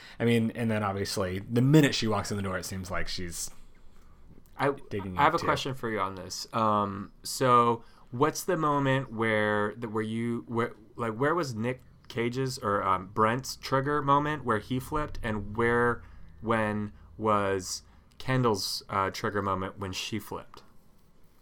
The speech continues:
Speaker 2: 'Cause I was trying to figure that out when I was look-, 'cause you, you look at their eyes and se-, because they did a good job acting, you couldn't tell when they were just, like, having a mental breakdown, like, you know, the pool table, or when they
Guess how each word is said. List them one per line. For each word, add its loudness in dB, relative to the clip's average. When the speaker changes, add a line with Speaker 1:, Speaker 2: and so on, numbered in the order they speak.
Speaker 2:
'Cause -2
I 6
was 4
trying -2
to -6
figure 2
that 4
out 8
when 2
I 4
was 2
look-, -2
'cause -2
you, -2
you 4
look 2
at -6
their -4
eyes 6
and -2
se-, -4
because 0
they -2
did 0
a 0
good 0
job 0
acting, 2
you -2
couldn't -2
tell 4
when 2
they 2
were 4
just, -4
like, -2
having 2
a -4
mental -2
breakdown, -2
like, -6
you -6
know, -8
the -8
pool 8
table, 6
or 2
when -2
they -4